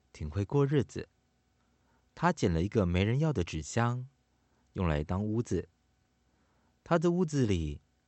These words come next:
除了一只用来睡觉的大皮鞋，还挂着半面镜子呢。脏猫每天都照镜子，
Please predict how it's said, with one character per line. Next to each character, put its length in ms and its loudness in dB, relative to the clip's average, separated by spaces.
除 160 -2
了 100 4
一 80 0
只 200 -4
用 120 0
来 120 2
睡 200 -2
觉 140 -2
的 80 0
大 220 2
皮 240 -6
鞋， 420 -2
还 180 -4
挂 260 -2
着 200 0
半 220 -2
面 220 0
镜 240 0
子 140 -10
呢。 140 -10
脏 180 0
猫 160 2
每 180 2
天 400 0
都 140 0
照 220 -2
镜 200 -2
子， 200 -10